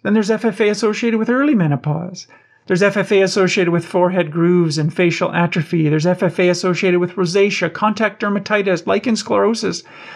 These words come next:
There's an F F A in skin of color associated with lichen planus pigmentosus.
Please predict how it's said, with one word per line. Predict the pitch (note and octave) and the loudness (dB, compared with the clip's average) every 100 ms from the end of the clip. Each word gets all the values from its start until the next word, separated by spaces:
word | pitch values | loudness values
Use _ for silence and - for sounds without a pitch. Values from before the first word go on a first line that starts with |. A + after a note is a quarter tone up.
| - - | -14 -4
There's | A3+ | 0
an | A3+ | 0
F | A#3 | 2
F | B3+ F#3+ | 0 0
A | A3+ G#3+ | 0 0
in | F#3 | 0
skin | - A3 | 0 0
of | G#3 F#3+ | -2 -2
color | A3 A3+ F#3+ | 0 2 0
associated | F3 F#3 F3+ F#3+ F3 | 0 0 0 0 0
with | E3 | 0
lichen | F3+ F3 F3+ F3 E3 | 0 -2 0 0 0
planus | - F3 F3 E3+ - | -2 -2 0 0 -2
pigmentosus. | F3+ D#3 D#3+ F3+ F3+ F3 G3 - - | -4 0 -2 0 -2 -2 -4 -8 -10